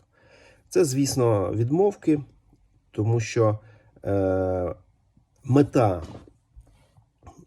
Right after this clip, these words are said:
е, цих танців із бубнами навколо подання цього закону, вона полягає в тому, щоби зімітувати, е, бажання Зеленського про те, що він, мовляв, хоче виконати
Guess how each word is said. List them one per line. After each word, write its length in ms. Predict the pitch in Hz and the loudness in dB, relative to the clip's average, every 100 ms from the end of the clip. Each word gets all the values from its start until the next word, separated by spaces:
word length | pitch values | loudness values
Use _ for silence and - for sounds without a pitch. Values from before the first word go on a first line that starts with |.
| - | -12
е, 180 | 120 104 98 | -8 -6 -4
цих 240 | - 113 | -2 0
танців 420 | - 123 117 117 | 2 2 2 0
із 120 | 117 | 0
бубнами 440 | 110 143 127 104 101 | 4 4 4 2 0
навколо 560 | 101 - 110 107 95 - - | -2 0 2 4 2 -2 -10
подання 420 | - 113 120 113 98 | -2 2 2 2 0
цього 300 | - 104 104 | -2 -2 -2
закону, 480 | 123 - 240 90 - _ - - | -4 -4 -4 -4 -8 _ -14 -2
вона 320 | 113 147 185 | 0 0 0
полягає 420 | 135 113 120 113 | 0 0 4 2
в 60 | 107 | 2
тому, 260 | 165 170 | 0 0
щоби 320 | 120 120 135 - | -2 0 0 0
зімітувати, 1120 | 113 107 139 147 139 120 110 135 - - 78 - - _ _ _ - | -4 2 4 6 4 2 2 2 0 -4 -6 -6 -20 _ _ _ -8
е, 560 | 101 98 95 95 92 87 - _ - | -4 -2 0 -2 -2 -6 -10 _ -8
бажання 680 | 110 107 123 127 110 95 | -4 2 2 4 4 2
Зеленського 580 | 92 104 120 87 - 113 | 0 -2 -2 -4 -4 -6
про 140 | - - | -6 -4
те, 140 | 127 | -4
що 160 | 117 107 | -4 -4
він, 140 | 98 | -4
мовляв, 340 | 95 104 110 | -4 -2 -2
хоче 460 | 110 117 107 - 95 - _ _ | -2 -2 -2 -4 -10 -12 _ _
виконати 720 | 101 123 113 107 104 98 92 | -2 0 2 0 0 -4 -6